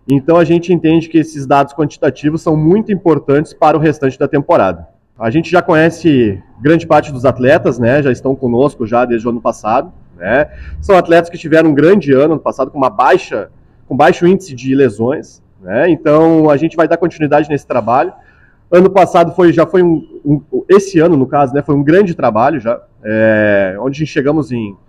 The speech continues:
em quatro competições, três finais, sendo campeão em uma, né? E, então a gente vai dar continuidade, a gente vai fazer todas as avaliações pré-temporada, depois a gente reavalia, né, dentro de um período de tempo, aí a gente reavalia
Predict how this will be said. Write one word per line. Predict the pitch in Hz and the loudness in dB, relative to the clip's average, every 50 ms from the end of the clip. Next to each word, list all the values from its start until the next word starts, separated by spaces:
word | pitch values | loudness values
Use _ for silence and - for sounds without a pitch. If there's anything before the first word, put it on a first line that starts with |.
| _ _ _ _ _ _ _ _ _ - | _ _ _ _ _ _ _ _ _ -2
em | 160 165 | -2 0
quatro | 160 - 196 196 196 | 2 2 2 2 2
competições, | 196 185 - 185 165 - - 180 190 196 180 - | 0 0 2 0 0 0 0 0 0 0 0 -2
três | - 190 190 208 196 - | 0 2 2 2 2 0
finais, | - 156 135 131 143 160 170 165 | -4 -4 -2 -2 0 -2 -2 -2
sendo | - 165 180 | -2 -4 -4
campeão | 180 185 170 165 170 151 143 147 160 151 | -2 -2 -4 -2 -2 -2 0 0 2 0
em | 127 | 0
uma, | 120 135 165 185 143 | 0 -2 -2 -2 -4
né? | 107 104 120 147 190 - _ _ | -2 -4 -4 -6 -8 -12 _ _
E, | - 131 131 131 131 131 131 131 131 131 131 131 127 127 120 117 123 131 - _ _ _ _ _ - | -6 -2 0 0 2 2 2 2 2 2 2 2 2 0 0 -4 -8 -14 -20 _ _ _ _ _ -2
então | 160 160 - 185 | -2 0 2 2
a | 180 | 0
gente | 190 185 | 0 2
vai | 180 190 196 | 0 2 2
dar | 202 190 | 2 0
continuidade, | 196 180 - 156 147 135 120 127 139 151 160 151 156 | -2 -4 -4 -2 -2 0 2 2 2 0 0 -2 -6
a | |
gente | 156 156 - | -8 -6 -4
vai | 151 151 156 | -4 -4 -2
fazer | - 147 156 | -4 -4 -2
todas | - 196 202 175 | 0 0 0 2
as | 160 | 2
avaliações | 170 156 156 143 135 - 151 156 160 - | 0 0 0 0 -2 -2 -6 -8 -8 -6
pré-temporada, | - - 156 156 165 147 - - 127 123 139 156 160 | -4 -4 -4 -2 -4 -6 -4 -2 -2 -2 -2 -2 -4
depois | 156 156 170 165 165 | -4 -4 -4 -4 -4
a | |
gente | 151 156 160 - - 127 | -4 -6 -8 -8 -12 -18
reavalia, | 110 - - 156 190 208 196 151 156 139 120 123 143 170 175 - _ _ _ | -18 -4 0 2 2 4 2 2 -2 -2 -2 -2 -4 -4 -6 -8 _ _ _
né, | 101 104 117 | -8 -6 -6
dentro | 139 135 143 147 - 147 | -2 -2 -4 -4 -4 -8
de | 123 151 | -8 -8
um | 147 147 | -6 -6
período | 139 - - 147 135 123 139 160 170 147 139 | -6 -4 -4 -2 0 2 2 0 0 0 -4
de | 113 110 - | -10 -14 -10
tempo, | _ 135 135 151 156 156 - 117 | _ -4 -2 -2 -2 -4 -2 0
aí | 120 139 | 0 0
a | |
gente | 139 147 139 - 131 | 0 -2 -6 -6 -2
reavalia | 131 139 139 123 127 120 120 131 160 165 | 0 0 0 0 0 0 0 0 -2 -2